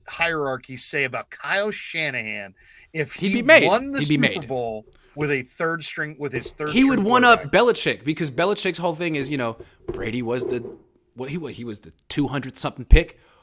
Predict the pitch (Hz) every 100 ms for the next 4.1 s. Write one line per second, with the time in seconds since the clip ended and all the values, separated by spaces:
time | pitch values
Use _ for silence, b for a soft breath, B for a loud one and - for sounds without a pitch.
0 | b - 233 247 - 202 196 180 165 151
1 | 151 139 123 110 98 92 87 101 101 _
2 | _ _ _ _ _ _ _ _ _ _
3 | 156 135 113 101 98 113 120 - 85 -
4 | 104